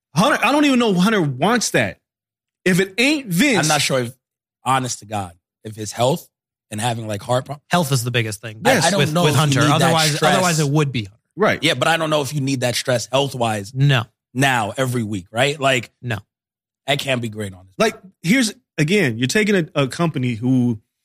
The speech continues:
Speaker 1: yes, they do Raw, SmackDown,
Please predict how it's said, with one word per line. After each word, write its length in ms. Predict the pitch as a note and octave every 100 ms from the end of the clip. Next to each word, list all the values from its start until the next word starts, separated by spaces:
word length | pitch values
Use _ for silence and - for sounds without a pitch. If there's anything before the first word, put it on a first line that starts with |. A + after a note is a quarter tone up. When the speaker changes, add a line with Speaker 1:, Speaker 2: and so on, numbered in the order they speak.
| _ _ _ _ _ _
Speaker 1:
yes, 320 | F#3 F#3+ -
they 100 | G3
do 340 | C3+ C3 A#2 G2+ _ -
Raw, 460 | G#3 F3 B2 G#2+ - _
SmackDown, 720 | - F3+ F#3+ D#3+ - A#2+ G2